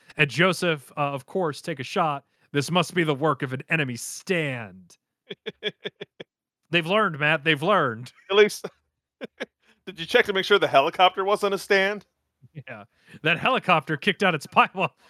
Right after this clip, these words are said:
Speaker 1: that helicopter crushed one of the pilots.
Speaker 2: I mean, ever since they checked if the plane was a stand, you know?
Speaker 1: Exactly. They need to be knocking on everything. Uh, one of the helicopter pilots died real bad.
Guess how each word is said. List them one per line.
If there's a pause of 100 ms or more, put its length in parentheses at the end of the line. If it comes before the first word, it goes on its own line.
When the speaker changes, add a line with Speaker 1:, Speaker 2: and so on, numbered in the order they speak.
(140)
Speaker 1:
that
helicopter
crushed
one
of
the
pilots. (220)
Speaker 2:
I
mean,
ever
since
they
checked
if
the
plane
was
a
stand,
you
know? (640)
Speaker 1:
Exactly.
They
need
to
be
knocking
on
everything. (520)
Uh, (120)
one
of
the
helicopter
pilots (100)
died
real
bad.